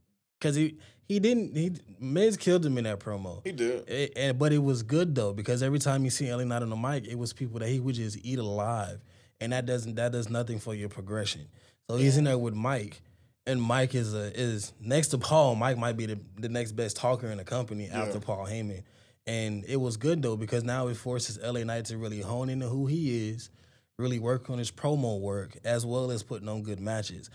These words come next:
Speaker 2: Yeah.
Speaker 1: which is what he needed to escalate himself. So
Speaker 2: Yeah.
Speaker 1: I think it's the next best thing. I, and I just wanna address,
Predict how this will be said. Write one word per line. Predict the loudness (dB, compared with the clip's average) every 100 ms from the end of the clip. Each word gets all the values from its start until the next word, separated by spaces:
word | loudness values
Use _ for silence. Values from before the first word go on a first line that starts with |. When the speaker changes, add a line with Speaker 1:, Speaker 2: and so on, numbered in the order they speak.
| -14
Speaker 2:
Yeah. | -2
Speaker 1:
which | 2
is | 4 4
what | 6
he | 6
needed | 4 4 2
to | 0 -4 -2
escalate | 0 0 -2 -4 -4
himself. | -6 -6 -4 -4 -4
So | -6 -6
Speaker 2:
Yeah. | -6 -4
Speaker 1:
I | -2
think | 0 2 2
it's | 2
the |
next | 2 0 0
best | -2 -2 -2
thing. | -4 -4 -2
I, | -4
and | -4 -6 -6
I |
just | -6 -4
wanna | -2 -2 -2
address, | -2 -6 -6 -10